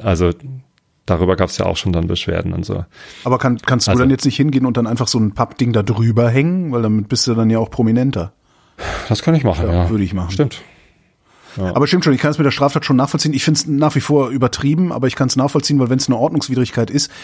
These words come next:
Speaker 2: dann kannst du halt auch hingehen, kannst sagen, okay, was kostet ein Plakat runterreißen? Achtzig Euro. Wir sammeln jetzt achttausend Euro und zahlen davon die Ordnungswidrigkeit, die Ordnungsgelder dafür, dass wir, äh, ganze Straßenzüge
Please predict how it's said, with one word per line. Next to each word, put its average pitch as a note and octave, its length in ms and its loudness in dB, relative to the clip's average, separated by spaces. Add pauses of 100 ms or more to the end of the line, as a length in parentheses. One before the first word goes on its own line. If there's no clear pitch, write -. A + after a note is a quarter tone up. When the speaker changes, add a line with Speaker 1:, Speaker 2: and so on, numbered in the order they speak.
(160)
Speaker 2:
dann A#2 80 -2
kannst C3 200 0
du C#3 40 4
halt A#2+ 100 2
auch A#2 80 -2
hingehen, C#3+ 260 2
kannst C3 200 0
sagen, B2+ 180 2
okay, A#2+ 180 0
was A2+ 140 0
kostet C3+ 260 -2
ein C3 120 -2
Plakat A#2+ 320 -2
runterreißen? C#3+ 500 0
Achtzig - 380 -8
Euro. D3 340 2 (300)
Wir A#2+ 100 0
sammeln C3 240 4
jetzt B2+ 180 0
achttausend B2 540 0
Euro C#3+ 400 2 (200)
und - 180 -2
zahlen C3 300 2
davon B2 260 2
die A#2 80 0
Ordnungswidrigkeit, A#2+ 840 -2
die B2 100 0
Ordnungsgelder B2 600 0
dafür, A#2 300 0
dass A#2 160 -2
wir, A2+ 340 2 (120)
äh, - 20 -4
ganze A2+ 260 -2
Straßenzüge G#2+ 720 0